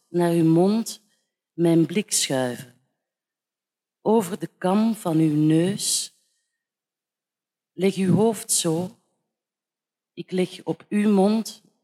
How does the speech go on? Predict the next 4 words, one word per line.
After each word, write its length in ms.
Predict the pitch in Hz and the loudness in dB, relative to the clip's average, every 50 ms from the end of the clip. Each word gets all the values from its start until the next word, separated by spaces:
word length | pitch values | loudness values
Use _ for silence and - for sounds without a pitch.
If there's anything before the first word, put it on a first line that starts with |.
| _ _ _ | _ _ _
mijn 300 | - 156 165 170 170 170 | -6 -2 0 2 2 2
hand. 500 | 170 165 175 170 160 143 135 131 _ - _ _ _ _ _ _ _ _ _ _ _ _ _ _ _ _ _ _ _ _ _ _ _ | 2 2 0 0 -2 -2 -6 -10 _ -20 _ _ _ _ _ _ _ _ _ _ _ _ _ _ _ _ _ _ _ _ _ _ _
Wees 520 | - 143 175 196 196 202 190 - - - - | -6 -2 0 0 0 0 -2 -4 -4 -6 -10
rust. 720 | - 160 147 156 151 - - - - - - - - _ | -12 -12 -10 -10 -6 -4 -4 -4 -4 -6 -8 -12 -20 _